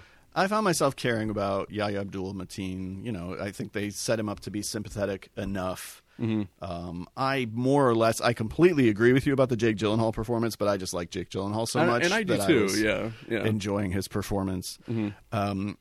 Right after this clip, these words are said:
Speaker 1: I just, I so appreciated that there were, like, dramatic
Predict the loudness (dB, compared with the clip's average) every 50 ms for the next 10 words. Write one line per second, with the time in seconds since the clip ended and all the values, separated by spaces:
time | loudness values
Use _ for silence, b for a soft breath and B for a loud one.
0 | _ -4 -4 -4 -2 -2 -4 -4 -6 -8 -8 -8 -8 -6 -4 -2 -2 -2 -2 -2
1 | -4 -4 -4 -2 -2 -2 0 0 0 0 0 0 -2 -6 -6 -4 -4 -4 -4 -4
2 | -4 -4 -4 -4 -4 -6 -8 -14 -20 _ B B B B B B B B B -14
3 | -10 -8 -6 -6 -4 -4 -2 -4 -4 -6 -8 -14